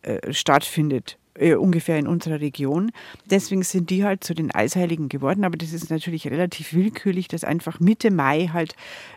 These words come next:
mit den letzten Frösten zu rechnen ist und danach nicht mehr. Und so sind die drei zu den Eisheiligen geworden. Ich meine, diese Pankraz, Servaz und Bonifaz, die hat's ja wirklich gegeben. Das sind,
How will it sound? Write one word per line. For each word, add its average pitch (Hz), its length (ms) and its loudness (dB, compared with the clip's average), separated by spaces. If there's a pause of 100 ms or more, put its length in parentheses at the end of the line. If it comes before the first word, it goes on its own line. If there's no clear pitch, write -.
(160)
mit 202 220 4
den 180 120 2
letzten 190 520 0 (180)
Frösten 240 600 2
zu - 140 4
rechnen 185 380 2
ist 185 180 -2
und 180 160 -2
danach 160 300 2
nicht 208 300 2
mehr. 185 200 4 (440)
Und 220 160 2
so 196 140 6
sind 214 240 4
die 202 80 2
drei 131 280 2
zu - 160 -8
den 180 180 -2
Eisheiligen 156 640 0
geworden. 135 460 -4 (640)
Ich - 80 -2
meine, 190 160 2
diese 190 240 -2
Pankraz, 208 520 0
Servaz 196 380 4
und 175 100 -2
Bonifaz, 202 520 2
die 190 120 -2
hat's 185 140 -2
ja 165 100 0
wirklich 226 320 -2
gegeben. 196 420 -4
Das 190 160 -8
sind, 180 180 -6